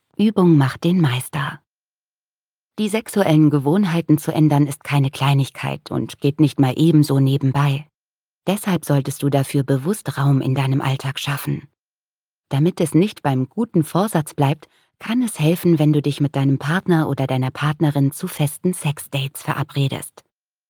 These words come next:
Legt Datum, Uhrzeit und Ort fest, am besten Woche für Woche.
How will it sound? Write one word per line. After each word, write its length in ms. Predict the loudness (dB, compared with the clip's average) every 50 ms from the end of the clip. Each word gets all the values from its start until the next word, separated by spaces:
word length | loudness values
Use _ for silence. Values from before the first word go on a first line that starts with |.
| _ _ _ _ _
Legt 400 | -2 -2 -2 -2 -8 -14 -4 -2
Datum, 500 | -2 -2 -2 -2 0 2 2 2 2 0
Uhrzeit 500 | 0 -2 -2 -2 -2 -2 -2 -2 -2 -2
und 180 | -4 -4 -4
Ort 280 | -4 -6 -6 -6 -6 -4
fest, 360 | -2 -2 -2 -2 -4 -10 _ _ _ _
am 180 | 0 4 4
besten 480 | 4 4 2 -2 -2 0 2 2 2 2
Woche 340 | 0 -2 0 0 0 0 0
für 240 | 0 0 0 2
Woche. 460 | 2 0 0 0 -2 -4 -4 -6 -10